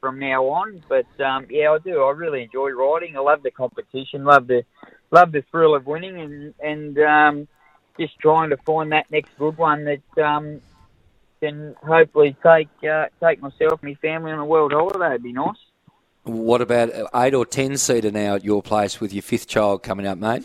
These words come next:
Speaker 2: <laughs>
Speaker 1: Uh, we've got a seven seater, which I've, uh, I've told Bree, uh, suits us perfectly. Not sure about, uh, trying to find an eight seater, but, um, we'll see how we go.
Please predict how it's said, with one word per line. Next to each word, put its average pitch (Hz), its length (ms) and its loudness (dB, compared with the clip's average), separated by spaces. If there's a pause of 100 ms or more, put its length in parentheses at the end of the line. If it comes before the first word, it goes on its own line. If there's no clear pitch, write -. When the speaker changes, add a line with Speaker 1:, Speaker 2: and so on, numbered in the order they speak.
(100)
Speaker 2:
<laughs> - 120 -14 (1000)
Speaker 1:
Uh, 143 180 4
we've 160 120 -6
got 196 120 0
a 202 60 -4 (100)
seven 196 360 -4
seater, 202 320 -2 (160)
which 175 220 -14 (340)
I've, 151 260 2 (200)
uh, 151 320 6 (100)
I've 139 200 -10
told 160 320 0
Bree, 147 440 -4 (200)
uh, 139 280 2 (260)
suits 156 280 -10
us 143 180 -10
perfectly. 165 680 4 (340)
Not 151 220 -6
sure 156 280 0
about, 143 360 -2 (140)
uh, 139 300 4 (160)
trying 143 200 -2
to 127 120 -12
find 139 180 -4
an 131 120 -4
eight 143 180 -2 (100)
seater, 160 300 -8
but, 139 340 -10
um, 135 300 0 (380)
we'll 123 180 -12
see 139 80 2
how 135 120 4
we 117 140 -4
go. 123 280 2